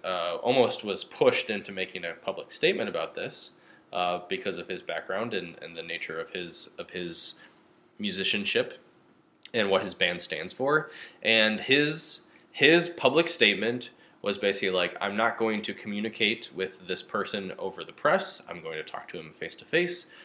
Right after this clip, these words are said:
but this really saddens me." Uh,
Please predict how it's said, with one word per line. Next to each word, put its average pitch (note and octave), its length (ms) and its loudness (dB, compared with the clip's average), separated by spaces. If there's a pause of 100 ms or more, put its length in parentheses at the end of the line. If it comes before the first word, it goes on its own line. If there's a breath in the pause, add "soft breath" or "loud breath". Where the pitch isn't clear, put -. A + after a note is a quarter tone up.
(240 loud breath)
but F2 160 0
this - 180 -10
really D#2+ 200 -10
saddens A#2+ 440 2
me." A2+ 360 -4 (680 soft breath)
Uh, G2 600 10